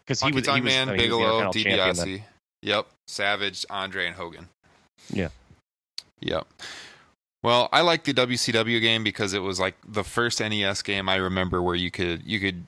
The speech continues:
Speaker 2: assign multiple moves. I know those first W W F games were mostly, like, kick, punch, maybe a body
Speaker 1: Yeah.
Speaker 2: slam here and there.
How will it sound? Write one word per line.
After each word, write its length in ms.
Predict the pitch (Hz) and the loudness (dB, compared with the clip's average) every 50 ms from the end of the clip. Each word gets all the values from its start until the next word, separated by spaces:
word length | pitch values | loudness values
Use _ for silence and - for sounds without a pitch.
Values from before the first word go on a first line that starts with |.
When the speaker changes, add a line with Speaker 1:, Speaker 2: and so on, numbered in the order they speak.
| - - - | -14 -10 -6
Speaker 2:
assign 560 | 107 95 - - 98 92 95 95 95 92 90 | -4 -2 0 0 0 2 2 2 2 0 0
multiple 460 | 90 85 82 85 - - 87 - 92 90 | 0 0 -2 -2 -4 -8 -8 -6 -6 -6
moves. 600 | 90 92 95 101 101 98 101 - - - - - - | -6 -8 -8 -8 -8 -8 -6 -4 -4 -4 -4 -6 -8
I 120 | - 107 107 | -6 -4 -2
know 100 | 104 101 | 0 0
those 180 | 101 95 - | 0 -2 -2
first 400 | - - 104 101 98 - - - - | -4 -2 -2 -2 -2 -2 -6 -6 -4
W 240 | - 101 95 98 92 | -4 -2 -2 -2 -2
W 200 | 90 87 95 95 | -2 0 0 0
F 120 | 95 - | 0 0
games 280 | - - 95 92 90 - | -2 -4 -2 -2 -2 -4
were 60 | 92 | -6
mostly, 400 | 92 92 90 90 - - - 90 | -6 -6 -6 -6 -6 -6 -6 -4
like, 200 | 82 80 78 - | -4 -4 -6 -6
kick, 280 | - - 107 101 - _ | -4 -4 -4 -4 -4 _
punch, 320 | - 104 95 95 92 - | -6 -6 -4 -4 -6 -6
maybe 240 | 90 90 90 87 87 | -4 -4 -2 0 0
a 60 | 85 | 0
body 240 | 82 85 87 90 90 | 0 0 2 2 2
Speaker 1:
Yeah. 60 | 82 | 0
Speaker 2:
slam 360 | 85 - - 95 90 90 87 | -2 -2 -4 -2 -2 -2 -2
here 140 | 90 90 87 | -2 -2 -2
and 120 | 87 87 87 | -2 0 0
there. 240 | 90 90 87 85 | 0 0 0 -2